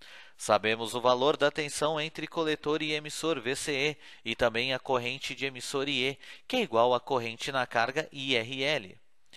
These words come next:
Substituímos estes valores na fórmula. Efetuamos a multiplicação de nove vírgula sete por zero vírgula zero cinquenta e três, obtendo a potência dissipada no transistor T R, que é igual a zero vírgula cinco um quatro um watts,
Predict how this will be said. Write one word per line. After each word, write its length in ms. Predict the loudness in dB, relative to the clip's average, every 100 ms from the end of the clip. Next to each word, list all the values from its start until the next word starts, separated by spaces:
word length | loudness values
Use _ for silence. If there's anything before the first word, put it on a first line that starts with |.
| -20 -18 -10
Substituímos 800 | -8 -8 -8 -6 -6 -6 -6 -4
estes 340 | -4 -4 -2
valores 420 | 0 0 -2 -4
na 100 | -4
fórmula. 500 | -2 2 0 -2 -14 -20 -20 -20 -20 -20 -8
Efetuamos 640 | 2 2 6 4 4 2
a 60 | 0
multiplicação 720 | 0 -4 -6 -2 -2 0 -2
de 140 | -2 -2
nove 260 | -2 -2
vírgula 380 | -6 -6 -2 -2
sete 320 | 0 -2 -2
por 160 | -8 -6
zero 300 | 0 2 2
vírgula 360 | -4 -2 -2
zero 280 | 0 0 -2
cinquenta 460 | -6 -10 -8 -8 -8
e 40 |
três, 400 | -4 -4 -4 -8 -14 -20 -6
obtendo 460 | -4 -2 -2 0
a 60 | 0
potência 440 | -2 -4 -4 -6
dissipada 560 | -6 -6 -8 0 2 2
no 120 | -6
transistor 520 | -8 -8 -8 -8 -8
T 140 | -4 2
R, 380 | 4 2 0 -8 -16 -16
que 200 | -4 4
é 100 | 4
igual 340 | 4 4 6 6
a 60 |
zero 340 | 4 2 2 2
vírgula 380 | -4 -4 -4 -4
cinco 460 | -4 -8 -8 -6
um 260 | -6 -8 -2
quatro 400 | 2 2 0 -10
um 160 | -6
watts, 420 | 2 2 2 -4